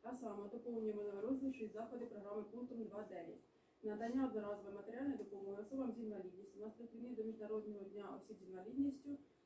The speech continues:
третього грудня. В зв'язку з цим вносимо зміни до порядку надання матеріальної допомоги мешканцям Ланівської територіальної громади.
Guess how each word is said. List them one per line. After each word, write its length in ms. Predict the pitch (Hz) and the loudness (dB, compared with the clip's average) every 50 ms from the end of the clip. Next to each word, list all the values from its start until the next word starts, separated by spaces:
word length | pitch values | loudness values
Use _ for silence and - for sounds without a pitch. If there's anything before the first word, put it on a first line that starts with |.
| - - | -12 -2
третього 420 | 226 220 226 240 240 262 240 226 | 2 4 4 4 2 0 -2 0
грудня. 400 | 214 190 - - - 170 170 170 - - | 0 0 0 -2 -4 -6 -8 -8 -8 -8
В 40 | |
зв'язку 340 | 185 202 214 220 - 285 - | -8 -6 -6 -6 -6 -8 -10
з 40 | - - | -8 -4
цим 120 | 262 254 | -2 2
вносимо 360 | 240 240 247 240 247 233 220 | 2 2 2 2 2 2 2
зміни 380 | 214 214 220 254 269 269 262 226 | 4 4 6 8 10 10 10 10
до 140 | 208 208 196 | 6 2 0
порядку 380 | - 220 220 240 254 - - | -2 -2 -2 -2 -4 -4 -2
надання 340 | 214 214 202 208 208 226 233 | -2 -2 0 0 0 0 0
матеріальної 460 | 220 208 208 214 208 220 220 214 196 | -2 -2 -2 -2 0 2 2 2 2
допомоги 380 | 190 190 196 196 208 240 262 220 | 0 -4 -4 -4 -4 -2 0 0
мешканцям 480 | 220 226 233 - - 214 208 - 202 208 | 0 0 -2 -2 -6 -8 -8 -6 -4 -2
Ланівської 420 | 214 220 226 220 - - 214 208 | 0 0 0 0 0 -4 -8 -8
територіальної 340 | - - 220 226 220 220 214 | -8 -6 -4 -2 0 0 -2
громади. 400 | 208 202 196 180 170 170 160 | -2 -4 -6 -6 -6 -6 -6